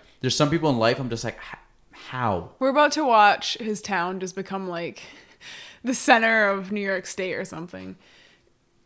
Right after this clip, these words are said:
Speaker 2: It's just gonna explode.
Speaker 1: Something's gonna happen, and all of a sudden, like, what is it? The capital of New York was Kingston at one day, and one day we're gonna be like, "It used to be Albany," 'cause now it's
Speaker 2: <laughs>
Speaker 1: Madrid. Madrid,
Speaker 2: <laughs>
Speaker 1: New York, supervisor Philip Page. Um,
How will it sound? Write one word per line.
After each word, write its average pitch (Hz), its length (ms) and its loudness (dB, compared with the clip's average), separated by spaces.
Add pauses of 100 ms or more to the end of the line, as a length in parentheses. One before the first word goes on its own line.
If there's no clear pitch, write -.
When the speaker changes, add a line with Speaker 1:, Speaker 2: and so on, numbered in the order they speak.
Speaker 2:
It's 233 140 -4
just 214 160 -8
gonna 190 380 -4
explode. - 360 0
Speaker 1:
Something's 202 240 2
gonna 175 180 2
happen, 135 320 4
and 127 80 0
all 120 120 4
of 123 60 0
a 131 40 -4
sudden, 123 460 -2
like, 107 280 -4 (920)
what 131 260 2
is 113 140 0
it? 104 80 -8
The 104 80 -6
capital 120 420 2
of 110 60 -8
New 117 60 -2
York 113 260 0
was 107 100 -6
Kingston 123 400 -6
at 117 80 -4
one 123 180 -6
day, 127 360 -4 (240)
and 113 100 -8
one 113 140 -2
day 120 80 2
we're 117 80 4
gonna 110 80 -4
be 110 60 -2
like, 107 120 -6
"It 107 80 -6
used 104 200 -8
to - 40 -20
be 117 100 -2
Albany," 90 360 -4
'cause - 220 -14
now 107 240 -2
it's - 220 -6
Speaker 2:
<laughs> 254 340 4
Speaker 1:
Madrid. 123 580 6 (340)
Madrid, 151 580 4 (840)
Speaker 2:
<laughs> - 160 -20
Speaker 1:
New 131 160 2
York, 131 560 8 (160)
supervisor 139 800 4
Philip 131 300 -2
Page. 104 480 0
Um, 107 440 2